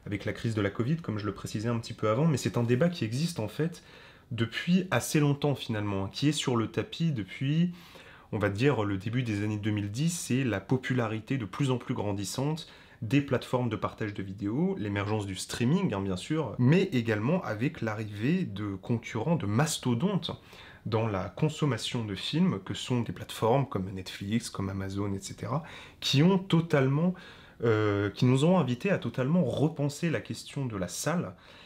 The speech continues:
et de la place de la salle dans l'expérience cinématographique. Et on a beau dire, on a beau faire les puristes, nous les cinéphiles, en disant « oui, le cinéma, ça n'est que la salle, ça n'est que la salle », ces émergences, tout ce que la, l'ère numérique a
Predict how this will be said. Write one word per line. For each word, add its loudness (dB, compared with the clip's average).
et -2
de -2
la 2
place 0
de -4
la -2
salle -4
dans -4
l'expérience -4
cinématographique. -6
Et 4
on 6
a 6
beau 0
dire, 2
on -2
a 2
beau 0
faire -4
les -2
puristes, -2
nous 0
les 0
cinéphiles, -2
en 2
disant « 2
oui, 2
le 2
cinéma, -2
ça -6
n'est -4
que -4
la 0
salle, -2
ça -6
n'est -2
que -6
la -4
salle », 0
ces 4
émergences, 4
tout 2
ce -2
que 0
la, -2
l'ère 4
numérique 0
a -20